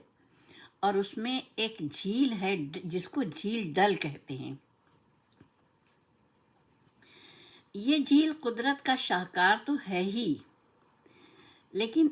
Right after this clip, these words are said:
اس کا ایک اور پہلو بہت کم لوگوں کو معلوم ہے کہ ڈل جھیل کے اندر صبح سویرے ہ-، روزانہ کشتیوں پر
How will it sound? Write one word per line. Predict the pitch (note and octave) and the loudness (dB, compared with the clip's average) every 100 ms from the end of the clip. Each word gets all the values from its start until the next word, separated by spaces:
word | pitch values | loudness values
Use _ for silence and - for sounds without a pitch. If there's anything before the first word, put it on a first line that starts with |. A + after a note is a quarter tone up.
| - | 0
اس | A#3 A#3 | -6 -4
کا | - | 0
ایک | G3 D4 B3 | 2 2 -2
اور | A3+ C4+ | -2 -2
پہلو | - A3 A3 A3+ | -4 -4 -4 -6
بہت | F#3 D#3+ F3+ - - | -6 -6 -4 -4 -2
کم | A3+ C4 | 0 2
لوگوں | A3 F3 F3+ | 2 0 0
کو | F3 F#3 | -2 -2
معلوم | F3 E3 D#3+ F3 B3+ A3 | 0 0 0 -2 -2 -2
ہے | F#3 D3+ F3+ _ _ _ _ _ - - _ _ | -4 -6 -8 _ _ _ _ _ -20 -20 _ _
کہ | G#3 G#3 G#3 G3+ - _ | -2 0 0 -2 -12 _
ڈل | G3 F3 A3+ C#4 | -10 -2 2 2
جھیل | A3+ A3 G#3 G3+ G3 - _ _ _ _ _ _ F#3 - _ | 0 -4 -2 -2 -4 -8 _ _ _ _ _ _ -16 -16 _
کے | - G3+ G3 - | -6 -2 -2 0
اندر | F3 D#3+ F3 E3+ - _ _ _ _ - _ | 0 0 0 -2 -10 _ _ _ _ -20 _
صبح | - C4+ C4 D#4 - | -8 -2 2 2 0
سویرے | G#3+ G3 F#3+ F#3 F#3 F#3+ - - - | -2 0 0 -2 -4 -8 -16 -14 -10
ہ-، | F#3+ F#3+ | -6 0
روزانہ | G3 E3 F#3 F#3+ G3 C#3 - _ _ _ _ _ - _ | 0 2 2 2 2 -2 -10 _ _ _ _ _ -20 _
کشتیوں | - A3 - B3+ C#4+ D4 | -8 -6 -8 0 4 4
پر | C#4 G#3+ | 2 0